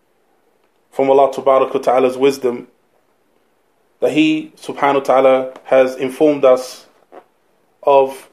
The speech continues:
the harms from those creations that He's created and those affairs that could cause us harm. And from them is the, the, the saliva of the dog. The saliva of the dog.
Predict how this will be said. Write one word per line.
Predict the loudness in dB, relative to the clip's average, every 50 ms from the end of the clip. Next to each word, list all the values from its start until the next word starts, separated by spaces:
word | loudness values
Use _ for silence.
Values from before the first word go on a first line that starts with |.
| _
the | -4 -2 0
harms | 0 0 0 2 0 -2 -6
from | -6 -2 -2 -2 -2 -2 -6 -10 -14 -18 _
those | 0 2 2 2 0 -2 -8 -14 -20 -20 -20 _
creations | -6 0 2 2 2 0 -2 -6 -4 -4
that | -4 -2
He's | -2 -6 -8
created | -2 -2 0 0 0 -2 -6 -10 -10 -10 -14 _ _ _ _ -20 -20 _ _ _ _ _ _ _ _ _ _ _ _ _ _ _
and | -6 0 2
those | 2 2 4 0
affairs | -2 -2 0 2 2 2 2
that | 0 -2 0
could | -2 -4 -6 -6
cause | -6 -2 -2 0 2 2
us | 0 0 0
harm. | 0 2 2 2 0 -2
And | -6 -2
from | -2 -2 -2 2 2
them | 2 2 2 0 -4
is | -6 -8 -6
the, | 0 4 4 4 4 4 0 -2 -8 -14 _ _ _ _ _ _ _ _ _ _ _ _ _ _ _ _ _ _
the, | 2 4 4 6 6 4 4 2 0 -4 -10 -16 _ _ -20 _ _ _ _ _ _ _ _ _
the | -8 -6
saliva | -2 0 2 2 4 4 2 2 2 2
of | 2 2 2 2 2 2 2 2 0 -2 -10 -20 -20 _ _ _ _ _ -6 _
the | 0 2 2 2 2 0 -2 -2 -4 -4 -8 0
dog. | 2 2 2 2 -2 -8 -16 -20 _ _ _ _ _ _ _ _ _ _ _ _ _ _ _ _
The | -12 -6
saliva | -4 0 2 2 2 2 0 0
of | -2 -2 0
the | -2 0
dog. | 2 2 2 2 0 -6